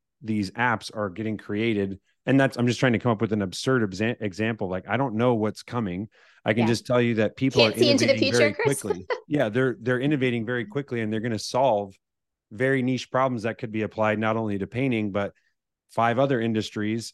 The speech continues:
Speaker 1: And then they're gonna scale that thing into all the industries that need that problem solved, you know?
Speaker 2: Well, to me, I mean, all, all of what you're saying makes sense. And it, it continues, it goes back to kind of that, that,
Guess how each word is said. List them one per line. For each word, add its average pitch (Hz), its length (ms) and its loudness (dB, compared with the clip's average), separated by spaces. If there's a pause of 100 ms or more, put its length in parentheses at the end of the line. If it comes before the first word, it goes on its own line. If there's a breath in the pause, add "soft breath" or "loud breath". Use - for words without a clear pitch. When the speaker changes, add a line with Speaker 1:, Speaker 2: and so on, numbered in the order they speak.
(120)
Speaker 1:
And 113 180 0
then 113 140 2
they're 110 160 2
gonna 107 160 0
scale 113 440 -2
that 104 280 0
thing 110 180 -2
into 101 240 -4
all 104 240 2
the 101 140 -8
industries 107 400 -8
that 98 180 -4
need 101 240 -4
that 101 280 -4
problem 98 360 0
solved, - 400 -10
you 101 140 -8
know? 90 240 -10 (300)
Speaker 2:
Well, 254 280 0 (280)
to 294 140 2
me, 320 420 2
I 233 40 2
mean, 226 100 6
all, 220 240 6
all 226 180 2
of 220 60 -2
what 247 100 2
you're 208 100 -2
saying 196 300 0
makes 185 200 -2
sense. 175 300 -6
And 202 100 -2
it, - 240 -2
it 190 240 -4
continues, 214 540 -2
it 190 120 -4
goes 185 180 2
back 190 320 -2
to 175 580 -2 (360 soft breath)
kind 190 180 -2
of 175 140 -8
that, 165 360 -2 (120)
that, 156 200 -6